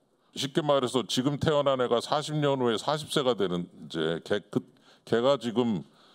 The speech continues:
얼마를 내느냐? 최고 사십삼 프로를 내야 돼요. 그러면은, 어, 월, 월 뭐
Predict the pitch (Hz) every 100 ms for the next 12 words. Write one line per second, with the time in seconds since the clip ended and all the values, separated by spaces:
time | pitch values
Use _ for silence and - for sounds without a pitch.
0 | - _ - 107 139 143 135 120 101 92
1 | 104 95 - - 165 160 104 175 175 170
2 | - 175 - 175 143 87 76 69 71 73
3 | - _ _ _ _ _ _ _ _ _
4 | 107 123 123 120 92 - - - _ _
5 | - 90 92 87 - 87 110 107 85 85
6 | 113 120 110 104 98 80